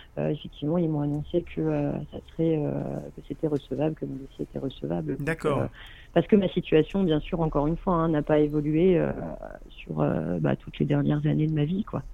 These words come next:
Speaker 2: D'ac-, oui, oui, oui. Et à l'avenir, euh, on peut imaginer que le, le, les choses sont relativement stables.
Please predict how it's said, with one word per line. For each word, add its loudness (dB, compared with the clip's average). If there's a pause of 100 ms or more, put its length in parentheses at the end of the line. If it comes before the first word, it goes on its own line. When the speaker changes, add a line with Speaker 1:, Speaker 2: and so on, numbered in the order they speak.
(100)
Speaker 2:
D'ac-, -4
oui, 2
oui, 0
oui. -2
Et -2
à -2
l'avenir, 2
euh, 0 (640)
on -4
peut 0
imaginer 2
que -2
le, 4
le, -2 (200)
les -4
choses -4
sont -4
relativement 0
stables. 0